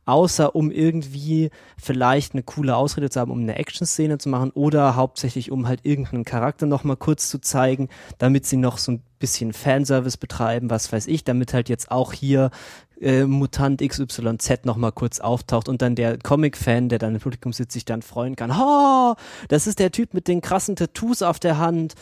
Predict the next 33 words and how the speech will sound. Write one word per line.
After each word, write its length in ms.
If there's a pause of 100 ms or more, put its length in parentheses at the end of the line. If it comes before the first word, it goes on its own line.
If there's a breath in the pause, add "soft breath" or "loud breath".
(260 loud breath)
der 120
kann 260
lo-, 140
machen, 320
dass 160
es 160
Leuten 320
schlecht 460
wird, 160
den 180
kenn 240
ich 140
ja.“ 260 (920 loud breath)
Aber 220
es 200
w-, 120
es 140
ist 160
halt 160
so 160
viel 640 (460)
dabei, 680
was 200
halt 160
keinerlei 420
Funktion 460
für 140
diesen 200
Film 300
erfüllt, 460 (540 soft breath)
dass 180
es 160
halt, 320